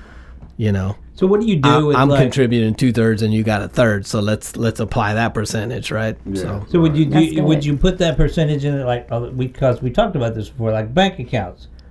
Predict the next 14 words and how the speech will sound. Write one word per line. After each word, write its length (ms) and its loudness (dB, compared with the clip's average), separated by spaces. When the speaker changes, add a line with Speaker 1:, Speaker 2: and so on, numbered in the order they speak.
Speaker 2:
like, 260 -2
like 200 -2
you 180 2
have 240 4
one, 400 0
she 220 0
has 280 0
one, 260 0
but 140 -4
you 100 -2
have 220 -2
a 60 -4
couple 360 0
one, 260 -4